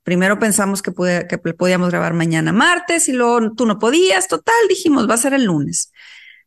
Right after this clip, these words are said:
sin darnos cuenta que hoy se cumplen seis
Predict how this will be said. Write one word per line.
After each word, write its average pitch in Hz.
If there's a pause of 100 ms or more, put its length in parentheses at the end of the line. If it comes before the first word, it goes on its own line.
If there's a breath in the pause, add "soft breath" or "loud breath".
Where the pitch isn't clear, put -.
(120)
sin 277
darnos 294
cuenta 269
que 247
hoy 233 (640)
se 233
cumplen 233
seis 240